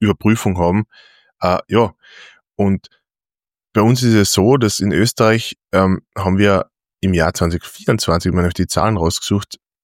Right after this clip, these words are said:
sechshundertdreißig Millionen sepa-Transaktionen gehabt. Und davon nur sechs Prozent Sofortüberweisung. Und jetzt wird das, ähm, sofort gehen und vielleicht sind die Transaktionen dann höher. Und bei den einundsiebzig Millionen Auslandsüberweisungen,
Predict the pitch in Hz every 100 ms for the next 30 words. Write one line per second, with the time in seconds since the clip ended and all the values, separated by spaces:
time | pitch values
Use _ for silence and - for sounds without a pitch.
0 | - - 123 - 110 104 - - 85 -
1 | 113 95 85 82 87 98 98 - 98 -
2 | 98 78 87 90 - 78 76 - 65 -
3 | - _ _ - 87 87 - - - 92
4 | 101 104 107 - 120 - 107 - 101 98
5 | 92 - 113 101 80 76 82 92 95 -
6 | 101 101 101 - - 90 90 90 - _
7 | _ - - - 92 - 92 101 117 -
8 | _ - 92 - 90 92 98 95 92 92
9 | - 95 95 87 87 101 98 110 - -
10 | - - _ - 95 92 - _ _ -
11 | 98 76 95 117 117 - 101 95 101 82
12 | 104 117 110 101 95 110 110